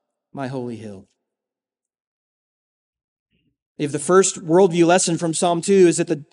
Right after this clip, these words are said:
we see the doctrine of man, anthropology,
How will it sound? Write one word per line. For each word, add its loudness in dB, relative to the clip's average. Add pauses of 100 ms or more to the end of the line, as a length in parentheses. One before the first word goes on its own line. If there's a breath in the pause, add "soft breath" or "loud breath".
(140 soft breath)
we -2
see 2
the 6
doctrine 0
of -2
man, 0 (420)
anthropology, -2